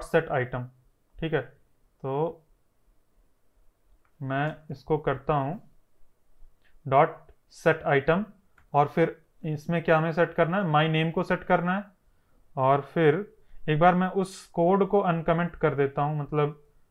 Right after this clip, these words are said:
अ, अनकमेंट नहीं, मतलब ऐसे कमेंट करके रख देता हूँ ताकि आपको पता रहे, इस तरह से भी कर सकते हैं। और फिर यहाँ पे लिखेंगे dot set item और फिर यहाँ पे my name, और इसके बाद हम कर देंगे यहाँ पे,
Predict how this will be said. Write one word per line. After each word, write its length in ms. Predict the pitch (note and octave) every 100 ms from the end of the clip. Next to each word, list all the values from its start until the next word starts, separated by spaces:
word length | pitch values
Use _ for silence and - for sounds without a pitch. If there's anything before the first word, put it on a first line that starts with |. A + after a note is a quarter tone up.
| _ _ -
अ, 60 | C#3 C3+ C3+ C3+ - - - -
अनकमेंट 440 | C#3+ D3 D3+ D3+ D3
नहीं, 180 | B2+ C3
मतलब 380 | E3 C3 - D3+
ऐसे 240 | D#3 C#3+ D#3
कमेंट 280 | D3+ D#3
करके 240 | D3+ D3+ D#3+
रख 120 | D3
देता 220 | C#3+ D3
हूँ 80 | G3
ताकि 240 | E3+ D3+
आपको 220 | D#3+ D#3+ D#3
पता 240 | D3+ D3+
रहे, 160 | D#3 G3 - - - - -
इस 160 | E3+ -
तरह 180 | E3+
से 120 | E3+ F3
भी 80 |
कर 140 | F3 E3
सकते 320 | F3 E3+ -
हैं। 180 | G#3 - _ _ _ _ -
और 200 | D3+ D3
फिर 280 | D3 F3 D#3+
यहाँ 220 | D3 D3
पे 380 | D3 D#3+ D#3+ D#3+
लिखेंगे 400 | D3 D#3+ D#3 G3 - _ _ _ - - C#3
dot 220 | C#3 D3+ D3+ -
set 220 | D#3+ -
item 340 | D#3+ D#3 F3+ A3 - _ _ _ _ _ _ _ -
और 60 | C3+
फिर 120 | D3
यहाँ 140 | C#3 C#3
पे 60 |
my 340 | C#3 C3 C#3 C3+
name, 280 | D3 G3+ - _ - _ _ _ _ _ - _ _ - _ _ -
और 400 | D3+ C3+ C3+ C#3 -
इसके 280 | C#3+ - C#3+
बाद 320 | C3 C3+ D3
हम 160 | D3+ D#3
कर 160 | D#3+
देंगे 280 | D3 D#3 E3
यहाँ 220 | F3+ C#3+
पे, 160 | C#3